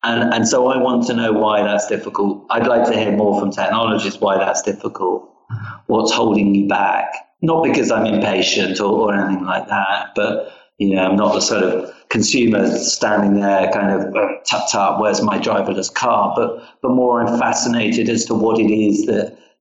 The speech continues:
that's, that's making that more difficult than everyone thought it would be. Uh, and not to, and not to sort of say, "Ha, I told you so," but, but rather just to talk, talk about that, engage with that, and, and maybe to learn from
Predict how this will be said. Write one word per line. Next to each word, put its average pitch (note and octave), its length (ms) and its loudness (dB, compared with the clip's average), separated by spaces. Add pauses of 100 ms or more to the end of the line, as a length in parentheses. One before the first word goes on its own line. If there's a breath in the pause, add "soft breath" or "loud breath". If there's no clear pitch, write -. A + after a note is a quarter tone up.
that's, - 440 -2
that's - 220 0
making G#2 440 2
that G2+ 200 0
more G2 180 2
difficult G2+ 480 0
than G2 120 0
everyone G2 400 0
thought G2+ 280 -2
it G2 140 -2
would G2 180 -12
be. F#2+ 400 -4 (340)
Uh, G2+ 320 -2
and A#2 140 0
not A2+ 300 2
to, G#2 420 -2
and A2 120 2
not A#2 220 2
to A#2 60 0
sort - 160 0
of F#2+ 80 0
say, F#2+ 360 0
"Ha, G#2 420 -2
I - 20 -8
told A2 220 0
you G#2+ 80 0
so," G2+ 500 0 (720)
but, A#2 240 0
but B2+ 140 0
rather C3 340 2
just - 220 -2
to C3+ 80 0
talk, C#3 440 0
talk C#3+ 200 0
about G2+ 260 0
that, - 380 0
engage A#2 560 2
with A2 180 -2
that, G2 360 0 (100)
and, G2+ 280 2 (420)
and A#2 100 2
maybe B2 280 2
to B2 120 0
learn A#2+ 540 2
from A2 540 0